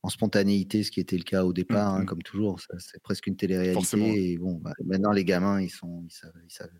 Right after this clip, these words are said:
Speaker 1: ils savent se servir des caméras, et cetera. Euh, mais, euh, oui, oui, c'est, c'est assez marrant, ce, ce truc, euh, overtime là, euh, parce que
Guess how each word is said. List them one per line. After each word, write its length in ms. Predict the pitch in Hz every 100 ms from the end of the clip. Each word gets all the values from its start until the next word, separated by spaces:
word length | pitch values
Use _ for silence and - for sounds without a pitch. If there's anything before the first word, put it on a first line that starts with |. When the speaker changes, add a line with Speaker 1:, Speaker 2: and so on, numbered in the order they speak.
| 87
Speaker 1:
ils 60 | -
savent 180 | 87
se 160 | - -
servir 280 | - 95 92
des 80 | 90
caméras, 420 | 92 92 92 98
et 40 | -
cetera. 480 | - 92 98 98 123 - - - - - -
Euh, 240 | 98 95 90
mais, 240 | 98 98
euh, 440 | 95 92 95 92 98
oui, 120 | 127
oui, 140 | 131
c'est, 240 | 127 104 92
c'est 140 | -
assez 180 | 95 110
marrant, 280 | 104 104 113
ce, 220 | - 92
ce 140 | -
truc, 320 | 87 - 101 95
euh, 180 | 90 90
overtime 600 | 95 92 - 104 98 98
là, 180 | 104
euh, 140 | 98 87
parce 180 | 90
que 120 | -